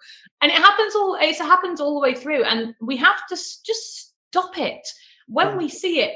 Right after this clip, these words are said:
Speaker 1: call it out. Make big brands feel ashamed of doing it, because they're, the biggest thing they want to do is to sell something. If we stop buying into all that rubbish,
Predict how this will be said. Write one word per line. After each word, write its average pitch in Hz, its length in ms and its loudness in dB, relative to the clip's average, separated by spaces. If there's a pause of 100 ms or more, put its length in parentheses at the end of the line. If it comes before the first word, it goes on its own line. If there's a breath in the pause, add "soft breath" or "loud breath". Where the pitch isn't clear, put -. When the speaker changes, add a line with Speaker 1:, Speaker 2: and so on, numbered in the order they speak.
(200)
Speaker 1:
call 349 300 0
it - 80 -2
out. 277 260 4 (240 loud breath)
Make 370 400 0
big 254 300 -4
brands 202 440 4
feel 240 220 0
ashamed 233 680 0
of 190 200 -8
doing 233 280 2
it, 160 260 -4
because 240 180 -4
they're, 359 240 2 (140)
the 269 180 -2
biggest 381 320 0
thing 320 160 -4
they 269 140 0
want 233 220 -2
to 226 60 -10
do 214 460 -4 (320)
is 262 140 -2
to 302 100 -6
sell 359 280 2
something. 175 380 -10
If 190 80 -10
we 330 140 -4
stop 359 400 -4
buying 269 320 4
into 269 340 0
all 185 140 -4
that 170 160 -4
rubbish, 160 500 -8